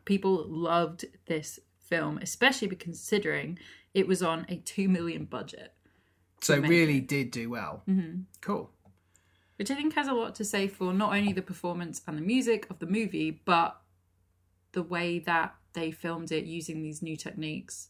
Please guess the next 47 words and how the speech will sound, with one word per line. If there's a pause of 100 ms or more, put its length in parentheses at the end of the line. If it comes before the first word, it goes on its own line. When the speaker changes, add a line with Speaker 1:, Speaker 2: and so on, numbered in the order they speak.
(120)
Speaker 1:
for
the
time.
Speaker 2:
Yeah.
Speaker 1:
People
wanted
to
see
this
movie,
and
because
it
looked
so
good
when
you
watched
it,
people
wanted
to
see
it
again
and
again. (720)
With
the
stage
show, (1900)
it
had (120)
two
Tony
Award
nominations
in
two
thousand
and
nine.
Speaker 2:
Cool. (280)
Speaker 1:
Did
not
win.